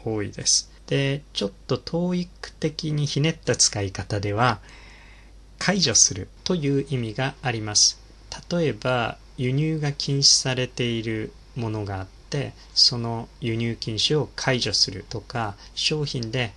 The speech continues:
発売が禁止されていたのがあって、その発売禁止を解除するというような文脈でですね、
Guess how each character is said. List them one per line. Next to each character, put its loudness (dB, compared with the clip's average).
発 0
売 0
が -2
禁 -2
止 6
さ -2
れ -2
て -4
い -4
た -6
の -6
が -4
あ -4
っ -10
て、 -2
そ 4
の -4
発 0
売 -2
禁 -4
止 4
を -2
解 0
除 2
す 2
る -8
と 0
い 0
う 0
よ -2
う -6
な -6
文 -4
脈 -8
で -6
で -6
す 0
ね、 -4